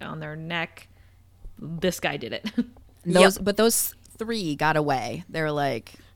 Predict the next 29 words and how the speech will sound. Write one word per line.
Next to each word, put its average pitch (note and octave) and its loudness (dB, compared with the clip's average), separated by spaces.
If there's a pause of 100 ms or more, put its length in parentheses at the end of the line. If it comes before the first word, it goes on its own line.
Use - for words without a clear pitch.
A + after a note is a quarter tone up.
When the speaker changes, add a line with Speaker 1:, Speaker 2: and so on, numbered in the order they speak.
Speaker 2:
"We D#3 -2
were D#3 -2
killed E3 0
some F3+ 2
other D#3+ 4
way." C#3 -2
They're C#3 -4
like, D3 -4
"We're B3 -6
Speaker 1:
Can't C#5 0
be C5+ 0
Speaker 2:
pretty A#4+ 0
Speaker 1:
sure. A#4 -2
Speaker 2:
sure F#4 -2
it's - -6
him, G3 0
but D#3 0
he F#3 -6
didn't A#3+ 2
do C4+ 2
that F3 4 (460)
Speaker 1:
<laughs> - -20
Speaker 2:
thing, G#3+ -4
and D#3 -4
so D3 -6
I C3+ -6
don't C#3+ -6
know." C3+ -8 (500)
Speaker 1:
Interesting. E3+ -12